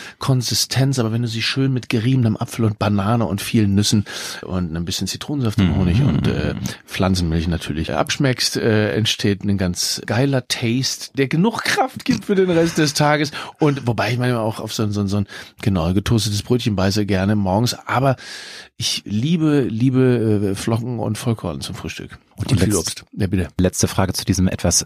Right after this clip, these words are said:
Speaker 2: profanen, aber trotzdem immer wieder sehr spannenden Komplex. Wie viele Stunden braucht Marc an Schlaf, um einigermaßen fit zu sein? Da gibt's ja auch von bis eine riesige Auswahl.
Speaker 1: Absolut, sag mal so, ne? Ja, ja,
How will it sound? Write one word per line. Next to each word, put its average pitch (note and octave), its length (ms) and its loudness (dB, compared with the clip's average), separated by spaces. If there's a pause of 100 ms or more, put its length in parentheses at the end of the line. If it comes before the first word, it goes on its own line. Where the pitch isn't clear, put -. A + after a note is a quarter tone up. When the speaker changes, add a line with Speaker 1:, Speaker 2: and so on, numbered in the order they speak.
Speaker 2:
profanen, G#2 500 2
aber F#2+ 140 4
trotzdem - 360 0
immer B2 120 6
wieder A2 180 4
sehr F#2 140 2
spannenden G#2 420 2
Komplex. - 560 -2
Wie F#2+ 220 0
viele - 180 -8
Stunden F2+ 520 0 (180)
braucht - 400 -2
Marc F2+ 320 0
an F2+ 160 0
Schlaf, - 480 0
um F#2+ 220 2
einigermaßen G2 640 2
fit - 240 -4
zu - 140 0
sein? D2+ 240 0
Da D2 60 0
gibt's - 240 -6
ja - 100 0
auch - 100 -4
von A2+ 320 0
bis G2+ 240 0
eine F#2 220 2
riesige G2+ 400 0
Auswahl. - 540 -2
Speaker 1:
Absolut, D#3+ 360 0
sag D#3+ 140 0
mal F3 120 0
so, B2 120 0
ne? B2+ 180 -4 (140)
Ja, C3 80 -2
ja, D3 200 0